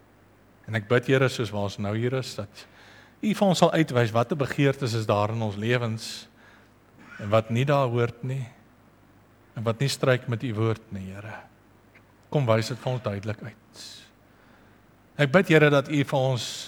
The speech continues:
meer as oorwinnaars sal maak, ook oor ons swak, Here, wat ons het. Dat ons nie sal onsself verskoon en sê, "Die goeie wat ek wil doen, doen ek nie," maar dat ons saam met Paulus kan juig, te aan God die dank,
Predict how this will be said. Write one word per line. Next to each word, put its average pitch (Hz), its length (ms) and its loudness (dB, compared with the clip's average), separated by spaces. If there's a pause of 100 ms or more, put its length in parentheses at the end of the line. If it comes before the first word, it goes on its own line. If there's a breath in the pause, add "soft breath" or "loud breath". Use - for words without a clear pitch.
meer 131 300 6
as 160 160 4
oorwinnaars 135 580 2
sal 117 160 -2
maak, 101 320 0
ook 127 160 -6
oor 117 160 0
ons 101 160 -6
swak, 131 240 -8
Here, 104 240 -4
wat 101 160 -8
ons 107 160 -10
het. - 400 -14 (1120 loud breath)
Dat 170 160 2
ons 160 160 2
nie 185 160 0
sal 160 460 2
onsself 139 400 0
verskoon 143 400 -2
en 120 40 -2
sê, 127 220 -4
"Die 117 100 -6
goeie 135 240 0
wat 120 160 -2
ek 113 120 -6
wil 113 160 -2
doen, 113 200 -2
doen 107 220 -4
ek 110 160 -4
nie," 107 160 -4
maar 98 200 -8 (440 loud breath)
dat 175 140 0
ons 165 140 0
saam 175 200 6
met 180 140 4
Paulus 156 320 4
kan 135 180 -2
juig, 127 460 -2
te - 80 -4
aan 127 140 -4
God 165 300 -2
die 147 120 -2
dank, 131 340 -2